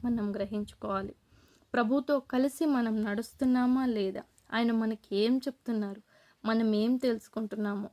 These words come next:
వాళ్ళు చెప్పారు, మేం విన్నాము, అది అయిపోయింది, మరలా మా, ఆ, యథావిధి తథాప్రభ అన్నట్టు అంటారు కదండి. అలా, అలా నీ విశ్వాస జీవితం ఉన్నట్లయితే నీవు ఎన్నాళ్ళు భక్తి చేసినా,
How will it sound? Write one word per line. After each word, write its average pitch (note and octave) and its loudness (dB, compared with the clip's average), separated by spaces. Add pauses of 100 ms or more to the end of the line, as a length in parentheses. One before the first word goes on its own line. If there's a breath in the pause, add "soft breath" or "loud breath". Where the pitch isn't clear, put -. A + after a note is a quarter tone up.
వాళ్ళు A3 0 (140)
చెప్పారు, B3+ 0 (100)
మేం A3 0
విన్నాము, A3+ 0 (120)
అది G#3+ 0
అయిపోయింది, G#3 -2 (400 soft breath)
మరలా A#3 4
మా, B3+ 2 (920 soft breath)
ఆ, A3 0
యథావిధి B3 2
తథాప్రభ G#3+ -2
అన్నట్టు G3+ -2
అంటారు G#3 -2
కదండి. G#3 -4 (760)
అలా, A#3+ 2
అలా B3 4
నీ B3 2
విశ్వాస A#3+ -2
జీవితం A3+ -2
ఉన్నట్లయితే G#3+ -2 (480 soft breath)
నీవు A#3+ 4
ఎన్నాళ్ళు A#3+ 4
భక్తి B3+ -2 (100)
చేసినా, B3+ 0